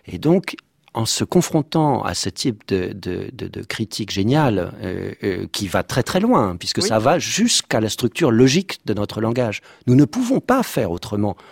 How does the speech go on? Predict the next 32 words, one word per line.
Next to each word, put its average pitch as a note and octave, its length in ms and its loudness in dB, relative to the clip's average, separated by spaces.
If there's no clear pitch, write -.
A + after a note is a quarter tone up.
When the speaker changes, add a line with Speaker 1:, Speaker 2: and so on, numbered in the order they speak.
Speaker 1:
en G#2 120 4
réalité, G2+ 440 2
que A2 140 -2
d'introduire B2 680 2
de F#2+ 60 -6
la - 140 -6
contradiction. G2+ 640 -10
Ce - 80 -16
qui G#2+ 80 -2
explique D#3+ 340 2
que A2 80 0
pour F#2+ 240 -2
Nietzsche, E3 280 -2
il - 40 -6
faut F#2+ 140 -4
retravailler B2+ 540 2
le G#2+ 80 0
langage, A2+ 440 0
hein, G2 320 -4
et - 20 -6
il F#2 80 -4
faut, A#2+ 180 -8
il A2 120 -6
faut A#2+ 140 2
arriver B2+ 200 4
jusqu'à D#3 400 4
ces A2+ 260 -2
structures - 540 0
logiques F3+ 440 0
pour, G2 280 -4
pour A2 160 4
essayer D3 320 0